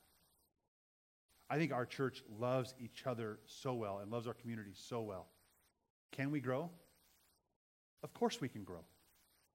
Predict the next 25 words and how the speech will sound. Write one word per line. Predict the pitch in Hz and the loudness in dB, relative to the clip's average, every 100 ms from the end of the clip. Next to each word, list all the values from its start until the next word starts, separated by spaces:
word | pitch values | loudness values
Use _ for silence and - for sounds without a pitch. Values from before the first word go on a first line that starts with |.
| _ - | _ 2
Can | 151 | 2
we | |
get | 147 | 4
better | 127 170 | 2 2
at | |
that? | 190 175 | 2 -2
Of | 160 | -4
course | - 208 214 - | 2 6 6 6
we | 139 | -2
can | 117 | -2
get | 107 | -4
better | 107 | -4
at | 98 | -4
that. | 98 98 - - - | -8 -10 -16 -14 -4
And | 160 | 0
the | 143 | 0
better | 113 165 202 | -2 4 6
we | 180 160 - | 6 2 2
are | 143 165 | 2 2
at | 175 | 2
that, | 185 190 - - - - _ - - | 2 2 -2 -16 -20 -20 _ -8 0
the | 139 | 0
more | 143 156 170 | 4 6 6
we're | 160 | 6
gonna, | 139 127 | 2 -2